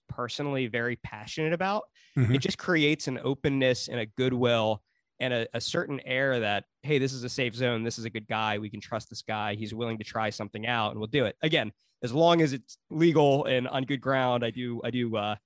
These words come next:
Speaker 1: vi-, or not violate my moral compass on
Speaker 2: Yeah,
Speaker 1: things,
Speaker 2: well,
Speaker 1: but
Speaker 2: speaking of safe zone, I, I'm, I'm such a bad shot. Unlike my sons, the doves are pretty safe around me. <laughs>
Speaker 1: E-,
Speaker 2: I,
Speaker 1: exactly.
Speaker 2: yeah.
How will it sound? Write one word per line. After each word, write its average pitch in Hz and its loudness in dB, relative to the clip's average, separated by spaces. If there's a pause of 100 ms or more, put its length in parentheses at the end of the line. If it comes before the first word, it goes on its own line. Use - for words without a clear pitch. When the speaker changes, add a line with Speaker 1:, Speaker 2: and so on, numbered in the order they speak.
(300)
Speaker 1:
vi-, 117 2
or 123 0
not 123 2
violate 120 0
my 110 -2
moral 110 -2
compass - -8
on 101 -8
Speaker 2:
Yeah, 120 6
Speaker 1:
things, 113 6
Speaker 2:
well, 120 6
Speaker 1:
but 104 0
Speaker 2:
speaking 156 6
of 110 6
safe 131 8
zone, 107 4
I, 117 2
I'm, 123 4
I'm 123 6
such 135 4
a 110 4
bad 101 4
shot. 104 2
Unlike 107 2
my 107 -4
sons, 104 0
the 127 0
doves 117 4
are 104 4
pretty 98 0
safe 101 0
around 98 -2
me. 101 -4 (260)
<laughs> - 4
Speaker 1:
E-, 196 4
Speaker 2:
I, 175 10 (140)
Speaker 1:
exactly. 151 6
Speaker 2:
yeah. 127 6